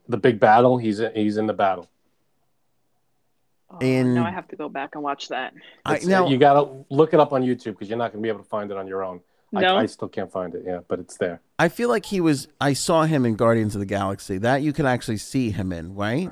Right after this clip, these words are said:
Speaker 3: Was it?
Speaker 1: Yeah.
Speaker 3: Okay.
Speaker 1: Yes.
Speaker 3: And I remember
Speaker 1: He
Speaker 3: thinking,
Speaker 1: has his own
Speaker 3: is
Speaker 1: end credit scene, I think.
Speaker 3: Does he?
Speaker 2: <laughs>
Speaker 1: Yeah.
Speaker 3: I remember thinking how randomly weird that was to stick Howard the Duck in, in Guardians of the Galaxy.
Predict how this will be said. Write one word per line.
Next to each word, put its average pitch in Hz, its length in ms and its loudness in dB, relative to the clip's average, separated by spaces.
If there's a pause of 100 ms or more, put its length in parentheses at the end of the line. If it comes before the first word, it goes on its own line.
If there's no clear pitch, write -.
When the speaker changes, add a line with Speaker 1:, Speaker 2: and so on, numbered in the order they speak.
(120)
Speaker 3:
Was 123 180 -2
it? 143 60 6
Speaker 1:
Yeah. 98 160 4 (340)
Speaker 3:
Okay. 117 240 2
Speaker 1:
Yes. 80 320 -2 (480)
Speaker 3:
And 170 120 2
I 190 40 6
remember 214 280 4
Speaker 1:
He - 20 0
Speaker 3:
thinking, 143 240 6
Speaker 1:
has 139 160 6
his 123 120 0
own 127 100 4
Speaker 3:
is 127 200 2
Speaker 1:
end 120 240 -2
credit 110 320 -2
scene, 95 220 -12
I 90 80 -12
think. 87 320 -14 (360)
Speaker 3:
Does 156 280 2
he? 247 360 0
Speaker 2:
<laughs> - 60 -14 (640)
Speaker 1:
Yeah. 95 220 -8 (440)
Speaker 3:
I 160 60 0
remember 214 180 4
thinking 202 200 2
how 180 140 4
randomly 131 580 4
weird 113 240 4
that 98 80 2
was 101 160 0
to 101 100 -6
stick - 200 -4
Howard 113 320 2
the 98 60 -2
Duck 104 340 -2
in, 101 240 0
in 98 220 -2
Guardians 98 400 -2
of 87 60 -8
the 92 60 -10
Galaxy. 95 720 -6